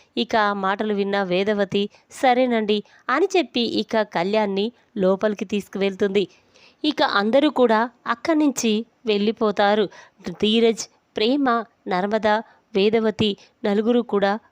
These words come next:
కళ్యాణ్ దగ్గరికి వచ్చి, "ఏరా, అసలు నువ్వు ఈ ఇంట్లో అడుగు పెట్టడానికి ఏంటి కారణం? అయినా నువ్వు ఏదో పెద్ద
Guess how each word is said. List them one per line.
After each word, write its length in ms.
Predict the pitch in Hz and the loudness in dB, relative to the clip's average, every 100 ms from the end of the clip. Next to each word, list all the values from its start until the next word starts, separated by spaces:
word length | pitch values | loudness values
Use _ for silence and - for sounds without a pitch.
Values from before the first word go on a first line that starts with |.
| _ - | _ -2
కళ్యాణ్ 400 | 185 202 220 214 | 0 0 0 -2
దగ్గరికి 360 | 190 202 202 | -2 -4 -2
వచ్చి, 380 | 196 190 202 202 - _ 202 | -2 -2 -2 -4 -8 _ -6
"ఏరా, 380 | 185 202 190 208 _ _ | -2 0 -2 -4 _ _
అసలు 240 | 208 233 240 | -6 -2 0
నువ్వు 400 | 233 208 214 196 - _ | 2 0 0 -2 -6 _
ఈ 180 | 220 208 | -2 -2
ఇంట్లో 280 | 202 - 254 | -2 -2 0
అడుగు 300 | - 190 226 | 0 -2 -2
పెట్టడానికి 760 | 233 208 220 214 202 226 180 - _ - | -4 -2 -2 -2 -2 -4 -6 -8 _ -8
ఏంటి 360 | 190 208 208 | -2 -2 -2
కారణం? 520 | - - 165 196 214 170 - - - | -10 -4 -2 0 -2 -4 -12 -12 -4
అయినా 380 | 226 226 226 240 _ _ | 0 0 -2 -4 _ _
నువ్వు 200 | 262 269 | -2 0
ఏదో 360 | 277 254 240 254 | 0 0 2 0
పెద్ద 280 | 214 190 | -2 -4